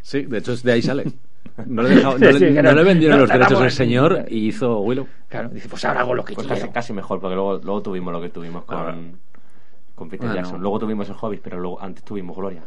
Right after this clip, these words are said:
Speaker 1: Sí, pero lo del Hobbit era
Speaker 2: El Hobbit son batallas y
Speaker 3: Que con,
Speaker 2: batallas.
Speaker 3: con, con to-, con, con Jackson se nos invirtió el dicho ese de para ver el arco iris has de soportar la lluvia, porque nosotros vimos el arco iris, pero luego vino la tromba
Speaker 1: Eh,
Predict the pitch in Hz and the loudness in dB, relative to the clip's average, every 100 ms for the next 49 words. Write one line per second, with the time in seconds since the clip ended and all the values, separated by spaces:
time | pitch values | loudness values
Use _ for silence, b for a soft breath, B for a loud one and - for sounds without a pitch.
0 | - b b - 73 71 71 71 69 67 | -10 b b -8 -8 -8 -8 -8 -8 -8
1 | - 78 80 76 80 85 85 - - b | -8 -6 -6 -8 -8 -8 -8 -10 -10 b
2 | b b 113 110 - - - 113 113 120 | b b -8 -8 -10 -10 -8 -6 -6 -2
3 | 127 110 - 117 - 117 120 123 135 123 | -2 -2 -4 -6 -6 -4 -2 0 -2 -2
4 | 131 120 151 - 139 131 123 127 127 143 | -2 0 -2 -2 -4 -2 -4 -4 -4 -4
5 | - 180 170 131 127 113 113 98 147 151 | -4 -6 -4 -6 -4 -2 -2 0 0 0
6 | 165 151 143 143 117 117 107 113 123 123 | -2 -4 -4 -4 -2 -2 0 0 0 -2
7 | 123 127 120 110 117 104 110 104 117 104 | -4 -2 -4 -4 -6 -6 -6 -4 -2 0
8 | 107 139 104 196 117 139 139 143 139 131 | 0 -2 -4 -4 -4 -4 -4 -2 -2 0
9 | 135 151 143 165 - - 113 120 139 139 | -2 -4 -6 -10 -10 -6 -2 -2 -2 0
10 | 123 143 143 95 - 101 98 95 | 0 0 -2 -6 -8 -6 -4 -4